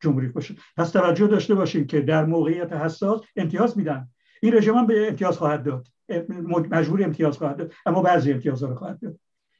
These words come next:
و توجه داشته باشیم موقعی که استبداد سر جاشه،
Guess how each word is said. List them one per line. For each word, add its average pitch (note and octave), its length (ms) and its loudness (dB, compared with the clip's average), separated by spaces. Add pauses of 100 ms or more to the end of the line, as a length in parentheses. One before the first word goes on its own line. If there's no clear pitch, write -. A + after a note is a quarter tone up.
(260)
و D#3 100 2
توجه E3+ 420 2
داشته E3+ 300 -2
باشیم D#3+ 260 0
موقعی D#3+ 180 2
که F#3+ 100 -2
استبداد D#3+ 520 -2
سر D#3+ 260 -4
جاشه، D#3 540 -4